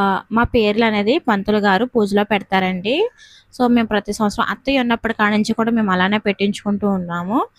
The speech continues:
ఇంకా మార్నింగ్ and ఈవినింగ్ కూడా మన గోత్రనామంతో మన పేర్లు అనేది చదివి పూజ అనేది చేస్తారు అమ్మవారికి. So మేము ప్రతి సంవత్సరం ఇలాగే జరిపించుకుంటామండి. ఇంకా నేనైతే అన్నీ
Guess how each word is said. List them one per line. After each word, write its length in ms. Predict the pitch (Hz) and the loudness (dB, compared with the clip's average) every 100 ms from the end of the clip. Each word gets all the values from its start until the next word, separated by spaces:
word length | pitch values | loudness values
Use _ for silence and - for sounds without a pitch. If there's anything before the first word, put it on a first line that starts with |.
| _ _ _ 214 | _ _ _ -4
ఇంకా 180 | 240 240 240 | 0 2 4
మార్నింగ్ 360 | 196 202 220 233 | 2 2 0 2
and 160 | 240 226 | 2 2
ఈవినింగ్ 300 | 190 196 208 208 | 2 2 0 0
కూడా 160 | 214 226 247 | 0 2 2
మన 100 | 233 202 | 2 2
గోత్రనామంతో 800 | 190 - 214 202 190 190 196 - 302 262 | 0 0 0 0 0 -4 -4 0 2 2
మన 100 | 220 - | 2 0
పేర్లు 260 | 196 196 196 | 0 0 0
అనేది 220 | 196 247 | 0 -2
చదివి 280 | 226 185 233 - | -2 0 0 2
పూజ 160 | 208 202 | 0 2
అనేది 160 | 202 208 233 | 0 -2 -2
చేస్తారు 320 | 190 - 202 180 | -2 0 -2 -2
అమ్మవారికి. 540 | 180 185 180 - 302 494 _ _ _ _ _ _ _ _ _ - | 0 0 0 -4 -6 -6 _ _ _ _ _ _ _ _ _ -8
So 80 | 240 226 - | -4 -4 -2
మేము 160 | 226 214 | -2 0
ప్రతి 200 | 208 214 226 | -2 0 0
సంవత్సరం 280 | 220 - 226 | 0 0 0
ఇలాగే 240 | 202 202 214 | 2 0 0
జరిపించుకుంటామండి. 960 | 208 208 - - 202 196 190 180 175 254 415 - _ _ _ _ _ _ _ 226 240 _ 226 226 233 233 220 214 _ _ _ _ _ _ _ _ _ _ _ _ _ _ _ _ _ | -2 -6 -14 -10 -8 -8 -8 -8 -6 -6 -6 -12 _ _ _ _ _ _ _ _ _ _ _ _ _ _ -20 _ _ _ _ _ _ _ _ _ _ _ _ _ _ _ _ _ _
ఇంకా 120 | 226 | 0
నేనైతే 400 | 220 214 202 190 247 | 2 2 2 0 0
అన్నీ 160 | 233 | 2